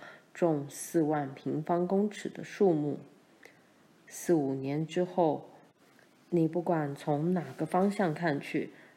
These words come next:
都会看见树木的。”妈笑道：“到时候我会立刻往四面八方看的。”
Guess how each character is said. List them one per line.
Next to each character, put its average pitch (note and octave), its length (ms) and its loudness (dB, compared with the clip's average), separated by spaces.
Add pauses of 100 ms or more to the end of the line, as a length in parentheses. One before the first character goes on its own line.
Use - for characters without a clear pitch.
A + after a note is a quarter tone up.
(180)
都 G3+ 220 6
会 G3 200 2
看 D#3+ 260 -2
见 D3 240 -4
树 D#3 280 -2
木 D3 340 -2
的。” - 140 -12 (1500)
妈 F#3 140 2
笑 F#3 260 0
道 F3 340 0 (1000)
：“到 C#4 140 6
时 B3+ 160 4
候 A#3 320 6 (260)
我 E3 80 2
会 A3 160 4
立 A#3+ 220 2
刻 A3+ 200 4
往 F#3 200 0
四 - 260 -2
面 G#3+ 200 4
八 G3 180 -2
方 G#3 220 0
看 G#3+ 360 2
的。” - 180 -2